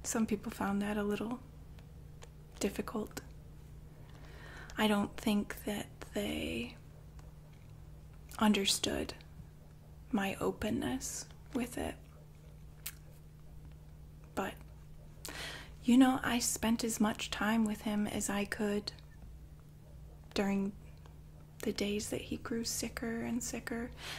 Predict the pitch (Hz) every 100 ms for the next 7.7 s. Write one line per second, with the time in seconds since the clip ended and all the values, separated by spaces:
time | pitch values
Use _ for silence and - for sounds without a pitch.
0 | - - 220 - 214 220 214 214 220 -
1 | 285 302 240 208 196 208 208 202 202 -
2 | - 214 214 226 - - - - - -
3 | 202 208 - - - 208 202 226 - -
4 | - - - - - - - - 208 202
5 | 208 - 214 214 208 202 208 - 220 214
6 | 220 - 220 220 220 220 214 - 220 220
7 | 214 208 208 208 214 -